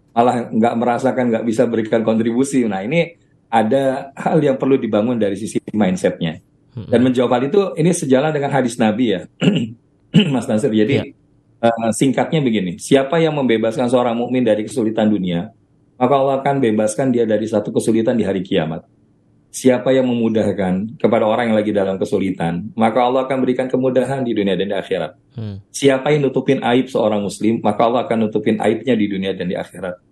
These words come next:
Speaker 1: Wallahu fi aunil abdi, maka nam abdu fi aunil akhihi. Dan Allah akan selalu menolong hambanya selama hamba tersebut menolong saudaranya sesama muslim.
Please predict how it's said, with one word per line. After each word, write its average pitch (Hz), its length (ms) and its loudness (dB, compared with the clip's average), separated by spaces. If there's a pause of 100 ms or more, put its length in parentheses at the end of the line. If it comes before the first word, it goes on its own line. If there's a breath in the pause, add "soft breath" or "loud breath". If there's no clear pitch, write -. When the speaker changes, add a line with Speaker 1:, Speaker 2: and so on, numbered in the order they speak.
(400)
Speaker 1:
Wallahu 113 440 2
fi - 120 -4
aunil 107 320 0
abdi, 131 400 0
maka 110 260 -2
nam 110 160 2
abdu 110 280 0
fi 110 140 -4
aunil 107 260 2
akhihi. 95 420 -6 (440)
Dan 123 160 4
Allah 135 240 2
akan 135 120 -2
selalu 135 340 2
menolong 123 300 0
hambanya 110 440 0
selama 123 340 0
hamba 123 300 0
tersebut 123 480 0 (300 soft breath)
menolong 143 360 2
saudaranya 123 480 0
sesama 120 360 0
muslim. 104 460 -4